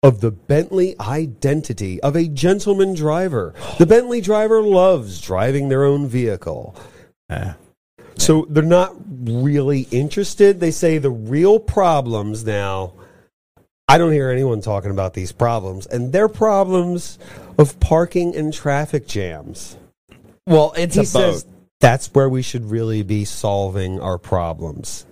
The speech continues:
Speaker 2: Well, yeah, because it's a fucking boat. Where
Speaker 1: It
Speaker 2: are you
Speaker 1: is, it
Speaker 2: parking
Speaker 1: is,
Speaker 2: that?
Speaker 1: it is massive. It looks massive from the pictures,
Speaker 2: And
Speaker 1: and
Speaker 2: I
Speaker 1: it's
Speaker 2: drive an Acura, a twenty eleven, a twenty twelve T L, and that is a boat in and of itself.
Speaker 1: I kinda, I kinda
Speaker 2: Compared
Speaker 1: feel,
Speaker 2: to this,
Speaker 1: I
Speaker 2: I
Speaker 1: kinda
Speaker 2: feel
Speaker 1: feel,
Speaker 2: bad for this guy.
Speaker 1: yeah, I kinda feel my car is a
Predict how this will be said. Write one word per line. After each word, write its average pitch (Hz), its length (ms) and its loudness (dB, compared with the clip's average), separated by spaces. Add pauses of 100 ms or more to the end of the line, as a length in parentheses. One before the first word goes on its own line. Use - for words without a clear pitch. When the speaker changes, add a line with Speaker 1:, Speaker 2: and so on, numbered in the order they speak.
Speaker 2:
Well, 214 260 0
yeah, 214 300 0
because 160 360 -2
it's 180 180 -2
a 156 80 0
fucking 165 500 0
boat. 160 320 2
Where 151 260 2
Speaker 1:
It - 40 4
Speaker 2:
are 156 40 2
you 160 80 -2
Speaker 1:
is, 156 100 -8
it - 40 0
Speaker 2:
parking 147 300 2
Speaker 1:
is, 151 160 -6
Speaker 2:
that? 143 200 -8
Speaker 1:
it 127 120 0
is 131 280 -2
massive. 107 800 -4 (600)
It 147 120 6
looks 147 240 -2
massive 143 420 -2
from 131 180 -4
the 120 80 -4
pictures, 123 540 -4
Speaker 2:
And 370 120 4
Speaker 1:
and 427 100 0
Speaker 2:
I 440 40 0
Speaker 1:
it's 427 80 -2
Speaker 2:
drive 349 260 2
an 233 100 0
Acura, 220 540 0
a 131 100 0
twenty 220 380 -4
eleven, 180 420 0
a 131 140 6
twenty 190 280 0
twelve 156 460 4
T 156 280 2
L, 120 300 0 (280)
and 131 160 4
that 202 320 2
is 151 160 0
a 131 80 -4
boat 131 280 2
in 143 160 -2
and 143 160 -4
of 131 120 -2
itself. 127 320 0
Speaker 1:
I 156 40 2
kinda, 185 280 4
I 143 80 -4
kinda 180 240 2
Speaker 2:
Compared 247 240 4
Speaker 1:
feel, 196 80 -2
Speaker 2:
to 160 80 0
this, 127 600 0
Speaker 1:
I 151 80 4
Speaker 2:
I 175 140 4
Speaker 1:
kinda 185 160 4
Speaker 2:
feel 202 120 4
Speaker 1:
feel, 165 140 6
Speaker 2:
bad 190 280 2
for 151 100 -2
this 87 200 -10
guy. - 120 -4
Speaker 1:
yeah, 117 120 2
I 117 80 -2
kinda 165 180 -4
feel 151 180 -2
my 92 240 -6
car 67 320 -10
is - 100 -16
a - 80 -10